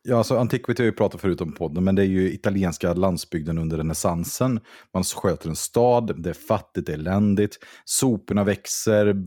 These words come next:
gravarna växer, allting växer förutom resurser och rikedomar.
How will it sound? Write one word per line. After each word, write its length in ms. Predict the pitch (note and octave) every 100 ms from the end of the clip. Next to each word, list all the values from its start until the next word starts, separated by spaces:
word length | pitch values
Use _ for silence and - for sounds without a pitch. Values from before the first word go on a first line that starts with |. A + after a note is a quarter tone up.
| -
gravarna 580 | - A2+ G#2 F#2 F#2+ F#2+
växer, 680 | G2 F2+ - - G#2+ G#2 -
allting 420 | A#2 A#2 - G2
växer 340 | F#2 - -
förutom 280 | F2+ F#2+ E2 D#2
resurser 480 | F2+ G2 G2 - F2+
och 40 | F2+
rikedomar. 600 | F2 D2+ E2 E2 G2+